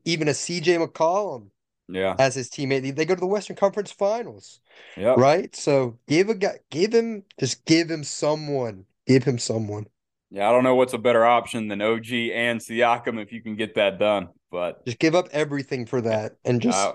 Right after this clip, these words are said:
Speaker 1: and just forget, you know, just compete as hard as you can until Dame retires.
Speaker 2: <laughs>
Speaker 1: Make him happy.
Speaker 2: Yeah.
Speaker 1: Do not let him leave. I'll say that. Do not let
Speaker 2: Well,
Speaker 1: him leave.
Speaker 2: you're only gonna get, like, four or five more years out of Dame probably anyways. The man's, like,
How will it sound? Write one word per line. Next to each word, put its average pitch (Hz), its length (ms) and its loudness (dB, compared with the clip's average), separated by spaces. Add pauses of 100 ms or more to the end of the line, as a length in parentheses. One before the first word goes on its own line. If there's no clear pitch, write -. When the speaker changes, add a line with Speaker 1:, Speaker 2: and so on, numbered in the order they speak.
(100)
Speaker 1:
and 131 160 2
just 131 260 -4 (180)
forget, 151 560 2 (340)
you 135 140 6
know, 135 440 0 (140)
just 123 280 -8
compete 160 400 0
as 147 100 -2
hard 151 200 2
as 139 80 -12
you 139 60 -6
can 135 240 -2
until 127 200 -6
Dame 123 300 -4
retires. 110 640 -6 (200)
Speaker 2:
<laughs> 95 120 -2
Speaker 1:
Make 135 200 6
him 135 120 2
happy. 120 500 0 (540)
Speaker 2:
Yeah. 87 160 -6
Speaker 1:
Do 131 120 4
not 147 300 4
let 151 200 -4
him 135 260 -6
leave. 135 440 -4
I'll 117 140 -4
say 127 240 -2
that. 123 420 -4
Do 113 100 -6
not 120 360 2
let 117 140 -2
Speaker 2:
Well, - 0 -
Speaker 1:
him 113 200 -6
leave. 120 260 -4 (420)
Speaker 2:
you're 110 160 -14
only 120 160 -4
gonna 113 120 -2
get, 120 160 0
like, 107 180 0
four 113 140 -2
or 113 60 2
five 113 260 2
more 120 160 0
years 117 340 -2
out 110 120 2
of 104 100 -2
Dame 110 260 -2
probably 113 360 -2
anyways. 92 380 -6
The 90 80 -14
man's, 101 280 -4
like, 107 200 -2